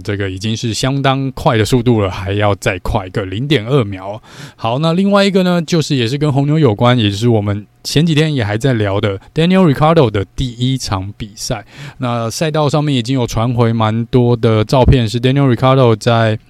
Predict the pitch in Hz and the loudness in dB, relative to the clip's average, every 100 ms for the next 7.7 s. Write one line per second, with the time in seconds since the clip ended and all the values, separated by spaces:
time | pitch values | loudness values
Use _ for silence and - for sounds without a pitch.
0 | _ _ _ _ _ _ _ - 117 107 | _ _ _ _ _ _ _ -8 -2 2
1 | 107 101 101 - 165 190 135 101 113 98 | 2 0 0 2 4 4 2 0 -2 -2
2 | 95 95 95 - 151 127 120 107 - 160 | -4 -4 -4 0 2 4 2 2 0 0
3 | 123 95 120 98 92 101 98 - 113 110 | 0 -2 -4 -4 -4 -4 -4 -4 -2 -2
4 | 104 104 110 104 113 110 101 - 156 - | -2 -2 -4 -2 0 0 -2 -2 -4 -2
5 | 110 - - - - 113 107 95 120 117 | -6 -8 -14 -16 -6 -2 -2 -2 0 0
6 | 110 156 143 143 131 117 104 98 95 98 | 2 2 2 2 2 2 2 0 0 0
7 | 107 98 92 - 120 98 | 0 0 -4 -6 -4 -4